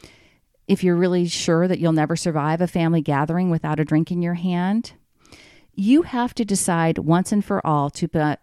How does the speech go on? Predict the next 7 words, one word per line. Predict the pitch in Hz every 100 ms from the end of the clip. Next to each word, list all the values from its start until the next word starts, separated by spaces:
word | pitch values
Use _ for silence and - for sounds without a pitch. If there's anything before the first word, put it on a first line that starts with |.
| -
become | 175 - 170 156 -
accountable | 160 - 185 190 170 147 -
unto | 170 202 247
yourself | 233 226 - - 139 135 -
for | _ - 165 151 -
your | - 143 160 175 190 208 220 -
own | 165 165 170 185